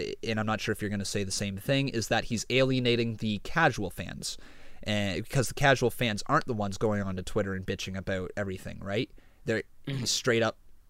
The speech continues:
Speaker 1: alienating them. So find a way to bring the casual fans into it somehow. And I think you got a gem with Sammy. What about w-, you? What are you
Speaker 2: I,
Speaker 1: thinking?
Speaker 2: I think, uh, I, like, I love Sammy, and I think he's doing a great job with this current character.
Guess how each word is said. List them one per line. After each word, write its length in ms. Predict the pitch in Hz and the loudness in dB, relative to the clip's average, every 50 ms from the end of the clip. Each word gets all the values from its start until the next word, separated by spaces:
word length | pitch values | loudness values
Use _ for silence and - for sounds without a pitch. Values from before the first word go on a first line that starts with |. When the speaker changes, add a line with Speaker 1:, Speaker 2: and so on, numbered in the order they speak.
| - - | -12 0
Speaker 1:
alienating 560 | - 120 143 151 135 113 104 95 92 92 98 | 4 4 4 4 4 2 -2 -2 -4 -6 -8
them. 160 | 92 85 90 - | -8 -8 -6 -4
So 180 | - - 123 | 0 0 2
find 220 | - - 170 190 190 | 4 4 4 6 6
a 40 | |
way 120 | 170 170 156 | 6 6 6
to 80 | 139 | 6
bring 180 | 127 143 143 131 | 4 4 2 2
the 80 | 117 - | 0 -2
casual 420 | - - 120 123 117 - 131 123 | 0 2 2 4 4 4 2 2
fans 360 | - - 127 120 113 110 101 | 2 2 2 2 2 0 -2
into 260 | 104 110 110 - 123 | -4 -4 -4 -2 -2
it 100 | 131 - | -4 -2
somehow. 520 | - - 135 127 123 139 135 135 147 156 151 - - - - - - - - - - - - - | -2 -2 -2 0 0 0 2 2 2 2 0 -6 -14 -14 -14 -14 -14 -14 -16 -16 -18 -18 -12 -6
And 360 | - 101 101 101 101 98 98 101 | -4 -2 0 0 0 0 0 -2
I 60 | 101 | -2
think 220 | - - 120 - | -2 -2 -4 -2
you 60 | 110 | 2
got 140 | 101 120 110 | 2 4 4
a 40 | 104 | 4
gem 280 | 92 - 120 110 104 95 | 2 0 0 0 0 0
with 100 | 95 - | -2 -2
Sammy. 360 | - 104 98 95 95 107 - - - - - - - - - - - | 0 0 0 -2 -4 -6 -6 -8 -8 -10 -10 -16 -20 -20 -20 -6 2
What 100 | 120 123 | 2 4
about 200 | 120 131 123 110 | 4 4 4 4
w-, 140 | 107 104 - - | 0 -2 -4 -4
you? 160 | 107 113 110 | 0 2 4
What 120 | 107 110 | 6 6
are 40 | 107 - | 6 6
you 40 | |
Speaker 2:
I, 40 | - | 4
Speaker 1:
thinking? 260 | - 117 104 - - | 2 0 0 0 -2
Speaker 2:
I 40 | - | -2
think, 340 | - - - 165 165 165 - - - | -2 -2 -2 -2 -2 -2 -4 0 2
uh, 440 | 151 151 151 147 143 143 139 117 - - - | 4 4 6 6 6 6 4 4 2 0 0
I, 180 | 139 143 - - - | 0 0 0 -2 -4
like, 220 | 139 147 165 160 | -2 -2 0 0
I 60 | 170 | 0
love 240 | 160 131 113 110 110 | -2 -2 -4 -6 -6
Sammy, 480 | - - 110 107 104 110 120 131 - - | -8 -8 -8 -8 -6 -6 -6 -6 -6 -8
and 280 | - 127 123 123 120 120 | -8 -8 -8 -6 -6 -8
I 60 | 113 | -8
think 160 | 113 127 120 | -8 -8 -8
he's 140 | 110 - - | -8 -8 -8
doing 140 | 127 127 120 | -6 -6 -6
a 40 | |
great 220 | 110 - 113 110 98 | -6 -6 -6 -4 -4
job 380 | - 107 110 107 107 107 - - - - - - - - - | -4 -4 -2 -2 -4 -4 -6 -10 -12 -18 -20 -20 -18 -8 -4
with 220 | 127 123 117 - | -4 -4 -2 -2
this 260 | - 123 110 - - | -2 0 2 2 0
current 600 | - - - - 123 117 110 107 107 104 - - | 0 -6 -6 -4 -2 -2 -2 -2 -4 -6 -8 -12
character. 680 | - - 127 120 113 113 107 - - 120 110 113 110 - | -8 -4 -2 -2 -2 -2 -4 -6 -6 -4 -2 -2 -2 -4